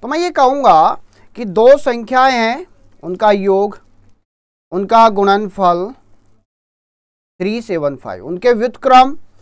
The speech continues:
मतलब वन upon A और वन upon B की बात कर रहा है। तो मैं इसे लघुत्तम लेके हल करूं क्या, तो मुझे मिलेगा ए बी और ऊपर मिलेगा ए प्लस बी।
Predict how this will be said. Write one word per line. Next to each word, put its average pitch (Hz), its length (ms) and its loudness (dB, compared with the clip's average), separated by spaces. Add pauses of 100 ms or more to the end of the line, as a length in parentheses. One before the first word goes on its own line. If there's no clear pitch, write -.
(280)
मतलब 196 400 2
वन 226 280 2
upon 233 360 0
A 214 420 2
और 208 240 2
वन 208 280 0
upon 220 380 0 (100)
B 202 180 -4
की 226 180 -10
बात 151 280 -2
कर 113 180 -14
रहा 90 180 -14
है। 98 80 -20 (1600)
तो 180 40 -8
मैं 226 120 0
इसे 285 340 0
लघुत्तम 240 460 0
लेके 320 220 0
हल 302 140 4
करूं 302 260 2
क्या, 285 180 4
तो 285 120 0
मुझे 254 220 0
मिलेगा 240 300 0
ए 233 180 4
बी 196 260 -2
और 226 200 2
ऊपर 220 220 -2
मिलेगा 214 320 -2
ए 196 140 2
प्लस 165 320 -4
बी। 113 200 -14